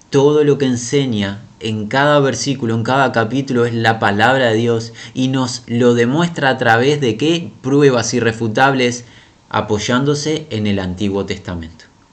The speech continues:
Para aquellos que piensan que la fe en Jesucristo es algo inventado por el hombre, lejos. Erradíquese esa idea. La fe en Jesucristo tiene el aval del Antiguo Testamento, porque el Antiguo Testamento fue escrito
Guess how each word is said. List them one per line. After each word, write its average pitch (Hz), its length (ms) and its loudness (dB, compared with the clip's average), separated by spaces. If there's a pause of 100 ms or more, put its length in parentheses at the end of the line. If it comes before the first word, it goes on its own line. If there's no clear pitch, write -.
(720)
Para 113 220 2
aquellos 156 400 0
que 143 120 2
piensan 127 540 0
que 117 140 2
la 113 120 4
fe 143 180 4
en 143 100 0
Jesucristo 127 560 -4
es 117 160 -2
algo 135 520 2
inventado 117 840 2
por 120 160 2
el 117 140 2
hombre, 120 500 0 (260)
lejos. 107 800 -2 (300)
Erradíquese 117 840 0
esa 92 200 -8
idea. 92 340 -6 (340)
La 123 260 4
fe 185 280 4
en 196 80 6
Jesucristo 143 960 0
tiene 143 500 4
el 127 140 2
aval 139 360 4
del 107 140 2
Antiguo 117 400 0
Testamento, 120 600 0
porque 120 220 0
el 127 80 2
Antiguo 180 460 2
Testamento 156 600 0
fue 151 240 2
escrito 202 720 2